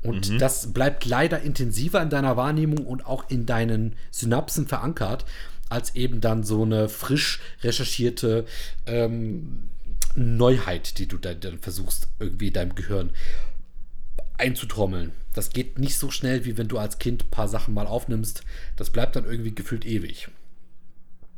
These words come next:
Speaker 2: Ja, ist interessant, das in diesem Kontext zu sehen. Ähm, also der Duft an sich ist jetzt nicht ekelhaft für dich, für deine Nase.
Speaker 1: Genau.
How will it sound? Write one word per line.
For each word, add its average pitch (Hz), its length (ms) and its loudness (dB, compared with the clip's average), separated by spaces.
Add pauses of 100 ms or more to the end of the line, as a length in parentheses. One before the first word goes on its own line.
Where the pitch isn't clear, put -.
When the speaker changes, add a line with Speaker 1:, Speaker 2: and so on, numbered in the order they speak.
(1300)
Speaker 2:
Ja, 185 100 -6
ist - 140 -10
interessant, 98 600 -2
das 87 160 -4
in 87 120 -8
diesem 82 240 -10
Kontext 95 460 -10
zu - 80 -8
sehen. 78 500 -10
Ähm, 76 480 -10
also 92 240 -2
der 98 140 2
Duft 123 260 2
an 113 140 4
sich - 300 0
ist 120 180 -4
jetzt 110 220 2
nicht - 380 -4 (260)
ekelhaft 131 640 0
für - 200 -8
dich, 135 280 -2
für - 200 -6
deine 107 240 2
Nase. 101 360 0
Speaker 1:
Genau. 139 380 4